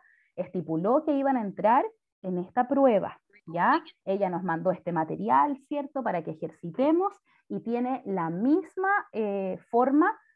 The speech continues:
de cómo ella hace las clases de repaso. ¿Ya, chiquillos? Obviamente los invito a que si alguien tiene dudas, preguntas y que participen activamente para que entre todos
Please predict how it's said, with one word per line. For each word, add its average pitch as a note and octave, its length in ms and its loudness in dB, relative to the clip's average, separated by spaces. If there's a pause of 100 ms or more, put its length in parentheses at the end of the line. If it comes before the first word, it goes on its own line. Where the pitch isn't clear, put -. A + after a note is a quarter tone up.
de G3+ 100 -8
cómo A#3 220 0
ella B3 140 0
hace C4 160 -2
las C4 140 -4
clases C4+ 300 -6
de C#4 60 0
repaso. C4+ 480 -4 (680)
¿Ya, G#3 120 0
chiquillos? C#4 480 -2 (260)
Obviamente G#3 480 -4
los G#3 140 -2
invito G#3 760 -4
a D#4+ 80 -8
que F3 120 -16
si - 120 -10
alguien F3 240 -6
tiene D#3+ 220 -4
dudas, G3 540 -4
preguntas F3+ 800 -2
y F#3+ 80 -8
que F#3 80 -4
participen F3 540 -6
activamente C4+ 760 -2 (360)
para G#3 200 4
que G#3+ 80 -8
entre F#3+ 260 -6
todos C4 460 -2